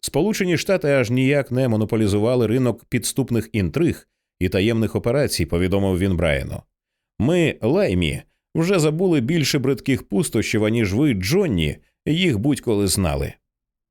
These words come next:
Ми такого намутили в Індії, Південній Африці, Китаї і в тій частині Палестини, яка тепер зветься Ізраїлем.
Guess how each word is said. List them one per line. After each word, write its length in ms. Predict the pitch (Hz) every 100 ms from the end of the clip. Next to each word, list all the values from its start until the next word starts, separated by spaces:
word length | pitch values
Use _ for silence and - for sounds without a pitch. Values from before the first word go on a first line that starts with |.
| -
Ми 180 | 95 123
такого 400 | 165 180 160 151
намутили 480 | 135 127 147 139
в 180 | 110 151
Індії, 320 | 143 87 85
Південній 600 | 76 95 92 120 110 107 -
Африці, 460 | 123 101 101 -
Китаї 520 | 90 95 113 107 98 92
і 20 |
в 60 |
тій 220 | - 123 101
частині 500 | 104 - 117 101 90
Палестини, 600 | 92 92 - 165 143 85
яка 260 | 80 101
тепер 340 | 92 87 110 92
зветься 400 | 101 110 - 104
Ізраїлем. 800 | 113 95 107 90 78 65 62